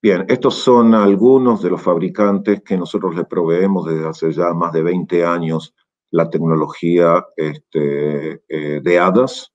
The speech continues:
¿ok? De la prevención de colisiones, y algunos de ellos también ya estamos trabajando en lo que es la tecnología para la recuperación de datos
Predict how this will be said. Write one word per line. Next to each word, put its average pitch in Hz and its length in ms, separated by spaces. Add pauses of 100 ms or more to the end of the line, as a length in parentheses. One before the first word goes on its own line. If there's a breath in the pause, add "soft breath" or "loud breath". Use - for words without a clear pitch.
(100)
¿ok? - 200
De 104 260
la 80 120
prevención 80 380
de 85 120
colisiones, 123 680 (420)
y 120 180
algunos 117 540
de 123 120
ellos 127 260
también 104 320
ya 95 120
estamos 98 300
trabajando 98 600
en 92 80
lo 82 120
que 87 120
es 87 60
la 87 100
tecnología 82 720
para 80 160
la 80 140
recuperación 78 680
de 82 140
datos 104 500